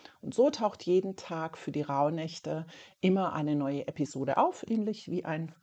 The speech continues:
Adventskalender. Im Januar lasse ich's dann noch ein bisschen stehen und dann verschwinden die Folgen wieder,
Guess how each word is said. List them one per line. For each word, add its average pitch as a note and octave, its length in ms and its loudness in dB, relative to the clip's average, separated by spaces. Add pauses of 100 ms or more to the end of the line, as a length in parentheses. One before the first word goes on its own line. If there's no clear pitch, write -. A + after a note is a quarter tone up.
(100)
Adventskalender. C3+ 1000 -4 (480)
Im F#3+ 80 0
Januar G#3 340 6
lasse G#3 220 4
ich's - 140 -6
dann G3+ 140 -2
noch G3+ 140 -2
ein F#3+ 60 -2
bisschen E3 460 0
stehen G3 560 2 (180)
und F#3+ 320 -6 (220)
dann C3+ 160 0
verschwinden - 640 -6
die B2+ 180 -6
Folgen C3+ 380 -2
wieder, D3+ 360 2